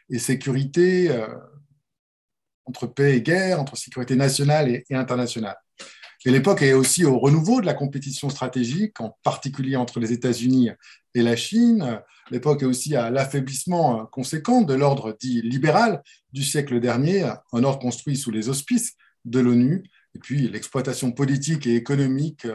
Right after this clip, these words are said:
de nouveaux espaces, tels le numérique, euh, ou, euh, l'extra-atmosphérique. Alors, dans ce contexte mouvementé, dans ce cycle de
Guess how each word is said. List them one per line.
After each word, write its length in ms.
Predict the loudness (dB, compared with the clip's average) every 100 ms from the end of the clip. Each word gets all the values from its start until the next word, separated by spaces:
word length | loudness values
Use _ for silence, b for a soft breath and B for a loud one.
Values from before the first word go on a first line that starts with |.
| -12 b b -4
de 60 |
nouveaux 240 | 0 2 2
espaces, 580 | 2 -2 -6 -6 -8 -4
tels 180 | 0
le 120 | 4 6
numérique, 640 | 6 4 4 0 0 -6
euh, 180 | -10 -12 _ -8
ou, 240 | -2 0
euh, 40 | 0 B B B
l'extra-atmosphérique. 1400 | 0 0 2 4 4 2 -2 -2 0 -2 -4 -10 -14 _ -4
Alors, 140 | 2 4
dans 140 | 4
ce 60 | 2
contexte 540 | -2 0 0 0 -2
mouvementé, 760 | 0 2 0 -2 -2 -2 -2 -2
dans 280 | -4 -6 -10
ce 160 | -10
cycle 360 | -8 -6 -6 -4
de 220 | -2 -4